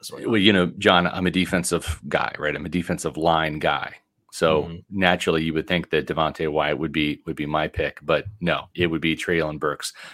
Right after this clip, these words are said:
Speaker 2: The man kills pigs with knives. He hunts wild boars with knives, not
Speaker 1: Yeah.
Speaker 2: guns,
Speaker 1: Yeah.
Speaker 2: not
Speaker 1: I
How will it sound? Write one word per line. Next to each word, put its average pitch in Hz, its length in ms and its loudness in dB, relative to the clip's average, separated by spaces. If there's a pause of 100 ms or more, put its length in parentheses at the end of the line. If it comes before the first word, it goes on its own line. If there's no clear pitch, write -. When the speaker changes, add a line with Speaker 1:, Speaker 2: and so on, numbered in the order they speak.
Speaker 2:
The 110 120 6
man 113 400 6
kills 107 400 8
pigs 120 560 6
with 101 180 4
knives. 98 920 0 (400)
He - 180 -2
hunts 127 400 4
wild 110 600 6
boars 107 640 8 (240)
with 127 400 6
knives, 107 920 4 (300)
not - 240 -2
Speaker 1:
Yeah. - 60 -8
Speaker 2:
guns, 147 640 6
Speaker 1:
Yeah. 80 320 -6
Speaker 2:
not 92 160 4
Speaker 1:
I - 20 2